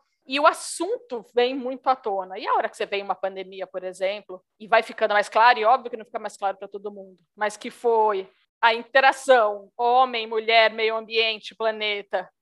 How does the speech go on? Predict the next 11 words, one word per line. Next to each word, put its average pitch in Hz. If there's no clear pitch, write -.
que 247
sim 262
impactou 226
negativamente, 208
não 226
só 233
na 214
existência 226
da 214
pandemia, 214
mas 202